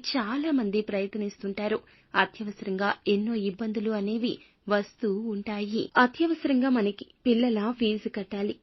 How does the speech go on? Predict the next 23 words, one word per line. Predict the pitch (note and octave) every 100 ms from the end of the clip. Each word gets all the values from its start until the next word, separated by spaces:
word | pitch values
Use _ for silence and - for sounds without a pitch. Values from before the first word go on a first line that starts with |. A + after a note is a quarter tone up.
| _
ఎగ్జామ్ | G3+ F#3 G3 B3 A3+
ఫీజు | G#3 G#3 A3
కట్టాలి, | G#3+ F#3+ G#3 G#3+ - - _ -
లేదా | G#3 G3+ G#3
హాస్పిటల్ | G#3 G3+ G3 - G#3+ G3+ G3
ఖర్చులకు | F#3+ - G#3+ G#3 - G4 - _ -
ఈఎంఐ | B3+ C#4 B3+ G#3 F#3+
కట్టాలి, | F#3 - G3 G3+ D4 - _
వడ్డీ | G#3 F#3+ F3+ G#3 A#3+
కట్టాలి. | A3 - G#3 G#3+ A#3+ - - -
ఈ | C4+
నెలలో | B3 G#3+ A3+ A#3+ - -
ఇలాగా | A3 G#3+ A3 G#3+ A3 B3 A3
ఎన్నో | G#3+ A#3+ C#4+
ప్రాబ్లమ్స్ | C4+ G#3+ G3 A3 A3 G#3+
వస్తూ | G#3 G3 - A#3+ A3
ఉంటాయి. | G#3 G#3 G#3+ A3 A3+ - - _ A#3
మనం | A3+ G#3+ - -
ఎన్నో | A3 G#3 A3
విధాలుగా | G3 F#3 G3+ G3+ G3 B4+ - _ -
చాలా | C4 A#3 D4
మందిని | C#4 G3 G#3 A3 -
అడుగుతూ | F#3 F#3 G3 F#3+